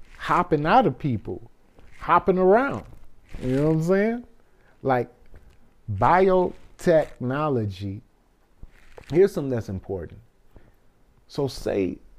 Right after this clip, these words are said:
you know, that by, say a, a, a piece of information, D N A, R N A information, which people call virus,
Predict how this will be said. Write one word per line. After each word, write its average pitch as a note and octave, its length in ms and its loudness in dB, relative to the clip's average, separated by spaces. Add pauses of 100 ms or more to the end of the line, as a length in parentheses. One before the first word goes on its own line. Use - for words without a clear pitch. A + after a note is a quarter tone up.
you C3+ 140 -2
know, C3+ 180 -2
that A#2+ 200 0
by, B2+ 220 0 (300)
say F3+ 280 0
a, D3 260 2 (160)
a, A#2+ 300 -4 (100)
a A2+ 80 -8
piece - 320 -10
of A#2+ 120 -6
information, A2 760 -6 (580)
D A2+ 180 -2
N A2+ 100 -4
A, A2 140 -4
R G#2 240 -6
N G#2+ 80 -8
A G#2 180 -6
information, G2 720 -12
which F#2+ 180 -14
people - 220 -12
call F#2+ 200 -10
virus, F#2+ 680 -12